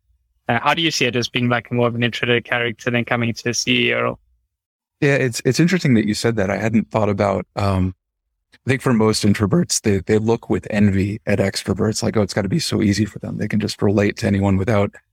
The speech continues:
Speaker 1: Yeah.
Speaker 2: expending so much energy." Um, but I, I never thought about the counter position of an extrovert needing to rein it in sometimes.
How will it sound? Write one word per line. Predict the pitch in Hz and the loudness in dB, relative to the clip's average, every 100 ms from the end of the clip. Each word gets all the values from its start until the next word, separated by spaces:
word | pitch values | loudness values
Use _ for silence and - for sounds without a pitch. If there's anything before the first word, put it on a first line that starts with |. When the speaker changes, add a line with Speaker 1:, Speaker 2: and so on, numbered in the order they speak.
| _ _ _ | _ _ _
Speaker 1:
Yeah. | 127 | -2
Speaker 2:
expending | 120 - 107 104 | 0 2 4 4
so | 98 113 | 2 2
much | 110 104 | 2 2
energy." | 107 110 104 104 98 - - | 4 4 2 0 0 -6 -2
Um, | 101 98 95 98 - _ _ _ _ _ _ | 2 2 2 -2 -6 _ _ _ _ _ _
but | 113 | 0
I, | 110 107 | 0 0
I | 113 | 0
never | 120 117 | 2 0
thought | 98 110 | 0 0
about | 107 98 - | 0 -4 -4
the | 101 | -6
counter | - 185 107 | 0 2 2
position | - 101 107 - 98 | -2 0 0 2 0
of | 98 104 | 0 0
an | |
extrovert | 101 98 - 101 98 92 | 0 0 -2 0 0 2
needing | 104 98 | 2 2
to | 107 | 2
rein | 104 107 101 | 2 2 2
it | 101 | 0
in | 101 98 | 0 0
sometimes. | - 101 95 107 98 95 98 - | 0 0 0 0 -2 -4 -6 -6